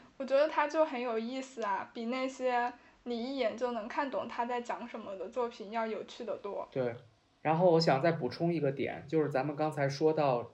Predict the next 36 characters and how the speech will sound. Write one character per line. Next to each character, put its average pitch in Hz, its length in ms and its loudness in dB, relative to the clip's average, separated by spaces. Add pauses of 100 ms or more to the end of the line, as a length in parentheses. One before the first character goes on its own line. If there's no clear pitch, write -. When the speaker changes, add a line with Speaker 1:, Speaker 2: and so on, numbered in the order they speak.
Speaker 2:
这 175 160 4
个 127 160 4
节 127 240 2
目 170 500 2
带 156 180 8
来 110 260 2
的 117 220 2
一 113 120 -8
些 120 280 -2
优 127 160 2
点 98 200 0
和 101 100 -2
缺 104 280 -4
点， - 360 -8
它 196 220 8
其 165 160 2
实 147 160 0
是 160 200 -4
展 107 280 -4
示 156 220 -4
了 135 80 4
一 120 160 -2
个 135 580 2
电 151 240 6
影 - 340 -4
从 135 440 -6
前 135 340 -2
端 151 240 4
到 131 220 4
后 143 240 2
端 143 200 2
的 135 80 -2
一 120 60 -2
个 131 100 0
全 127 300 0
程， 110 340 -2